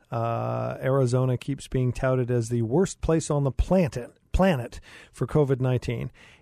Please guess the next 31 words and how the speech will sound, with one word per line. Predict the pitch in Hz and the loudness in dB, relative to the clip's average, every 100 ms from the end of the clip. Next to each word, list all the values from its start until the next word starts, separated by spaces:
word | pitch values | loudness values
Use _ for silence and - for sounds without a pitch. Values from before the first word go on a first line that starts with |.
| - | -2
And | 135 143 | 2 4
in | 143 | 4
part, | - 170 180 | 4 4 2
that | 147 135 | 2 4
is, | 139 135 127 | 4 2 0
uh, | 131 | 0
our | 123 123 127 135 | 2 2 2 0
continuing | - 131 - 139 131 123 | 0 -4 0 2 2 0
saw | - 131 120 131 | 0 2 4 2
about | 139 120 120 | 2 0 0
the | 113 | -2
fact | 131 123 - | -2 -2 -2
that | |
our | 123 120 | -2 0
Arizona | 131 123 131 127 | 0 2 2 0
Department | 117 127 127 127 | 0 -2 -2 -2
of | 110 | -2
Health | 127 | -2
Services | - 131 120 - 127 | -2 -2 -2 -4 -4
likes | 123 139 - | -2 -2 -2
to | 139 | -4
report | 127 - 147 | -2 0 0
the | 135 | 0
data | 123 127 131 | 2 2 2
in | 131 | 0
ways | 120 135 127 | 2 2 2
that | 135 | 0
make | 131 123 | -2 -2
it | 127 | -6
virtually | 117 120 185 - 170 | -4 0 0 0 -2
impossible | 160 - 156 135 113 123 | -2 0 0 2 -2 -4